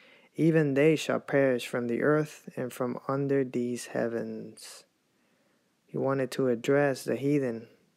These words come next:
that were ruling them at the time in their own language, Aramaic.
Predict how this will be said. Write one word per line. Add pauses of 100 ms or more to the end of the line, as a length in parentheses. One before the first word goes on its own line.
(160)
that
were
ruling
them
at
the
time (1400)
in
their
own
language,
Aramaic.